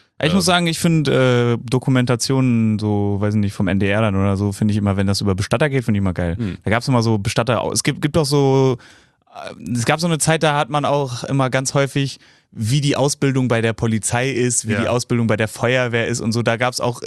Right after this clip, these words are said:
Speaker 1: in so, in dieser Zeit, als das mal in war, gab's auch mal Bestatter, wie man Bestatter wird und so.
Speaker 2: Mhm.
Speaker 1: Das fand ich ganz interessant.
Speaker 2: Ähm, ich hab gestern, genau, das wollte ich dir noch erzählen. Äh, apropos Ankunft, äh, ich hab ja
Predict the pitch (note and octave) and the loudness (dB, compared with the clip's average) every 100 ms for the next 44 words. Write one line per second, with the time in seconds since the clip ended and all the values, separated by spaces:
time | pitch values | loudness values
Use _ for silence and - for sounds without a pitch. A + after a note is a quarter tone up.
0 | - A#2+ A#2+ A#2+ B2+ B2+ B2+ A#2+ - - | -4 -2 0 2 2 2 2 0 -6 -4
1 | B2 C3 D3+ C#3 C#3 C#3 B2 - C#3 D3 | -2 0 0 0 -2 -2 -2 -2 0 0
2 | - D#3 C#3 C3 C3 - - A#2 C3 B2 | 0 0 2 0 -2 -10 -8 -4 0 0
3 | A#2+ A2 - A2 A#2 G2 G#2 G#2 G2+ G2 | 0 0 -2 0 0 0 0 2 2 0
4 | G#2 G#2+ F2 E2 F2 D#2+ D#2+ F#2+ F#2 F2 | 0 0 -2 -4 -4 -6 -6 -6 -6 -4
5 | G2+ A2 A2 G#2 G2+ G2+ G2 F2 - _ | -2 -2 -2 -2 -2 0 0 -2 -6 _
6 | - - _ - G2 F#2+ G2 - A2+ - | -20 -20 _ -4 -2 -2 -4 -6 -4 -2
7 | A#2 C3 - A#2+ A2+ A2 - - _ C#3+ | 0 0 2 2 2 -2 -10 -20 _ -2
8 | E3 A2 A2 C3 C3 A2+ G#2+ G2+ - A#2+ | 0 0 0 0 0 2 0 0 0 0
9 | F#2+ E2 F2+ - G2 G#2+ - G2 G2 G#2+ | -2 -4 -10 -6 -2 -2 -4 -2 0 0
10 | D3+ - G#2+ C#3 - - G#2+ G#2 G#2 G#2+ | 0 0 0 -2 -6 -4 0 2 2 0
11 | - - _ _ _ - B2+ D3+ - | -2 -10 _ _ _ -6 -2 -2 0